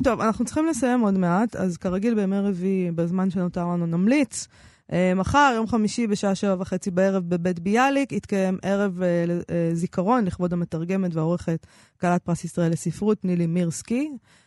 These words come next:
אה, זיכרונה לברכה. אה, השתתפו בו מנחם פרי, עמינדב דיקמן, סיון בסקין וירמי פינקוס.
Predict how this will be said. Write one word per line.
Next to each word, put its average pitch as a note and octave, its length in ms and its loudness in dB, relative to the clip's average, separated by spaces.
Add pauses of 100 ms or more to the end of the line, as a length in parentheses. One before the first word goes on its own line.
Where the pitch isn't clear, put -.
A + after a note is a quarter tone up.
(160)
אה, E3+ 160 0
זיכרונה E3+ 420 0
לברכה. E3+ 500 -4 (260)
אה, F#3 60 -2 (460)
השתתפו C#4 440 -2
בו C#4+ 120 4
מנחם G3 400 2
פרי, A#3+ 440 2
עמינדב E3 500 0
דיקמן, F3 480 -2
סיון D3+ 380 -4
בסקין D#3+ 540 -6 (340)
וירמי D#3 300 -2
פינקוס. C4 760 0